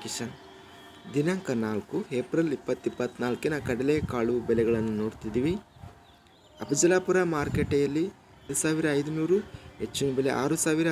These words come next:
ತೊಂಬತ್ತೆರಡು, ಮಧ್ಯಸ್ಥ ಬೆಲೆ ಐದು ಸಾವಿರ ಒಂಬೈನೂರು. ಕಲಬುರಗಿ ಮಾರ್ಕೆಟಲ್ಲಿ ಕಡಲೆಕಾಳು ಕಡಿಮೆ ಬೆಲೆ ಐದು ಸಾವಿರ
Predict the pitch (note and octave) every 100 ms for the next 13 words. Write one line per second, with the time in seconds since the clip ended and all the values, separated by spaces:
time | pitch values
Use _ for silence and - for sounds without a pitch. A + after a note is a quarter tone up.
0 | D3 B2 A#2+ B2+ - C#3 E3+ G3+ - -
1 | - B2 A#2 G3+ - - D#3+ D3+ B2 B2
2 | B2+ A#2 C#3+ F#3 A2+ A2+ A2+ G#2+ G#2 G#2
3 | - - - - - - - C#3+ C#3+ F3
4 | F#3 G#3+ G3+ F3+ E3+ E3 D#3 C#3+ D3+ E3+
5 | - - - - C3+ D#3+ F#3 D#3 C#3 D#3+
6 | C#3 C3+ D#3+ D3+ D#3 B2 A#2+ C#3+ - C#3